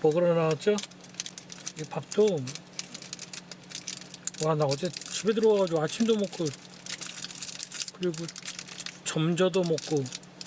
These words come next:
점심 저녁 애매하게 걸쳐가지고 먹고.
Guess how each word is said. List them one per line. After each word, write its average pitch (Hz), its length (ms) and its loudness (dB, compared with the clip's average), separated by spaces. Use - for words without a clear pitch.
점심 160 400 2
저녁 147 360 4
애매하게 139 640 2
걸쳐가지고 151 720 4
먹고. 135 380 0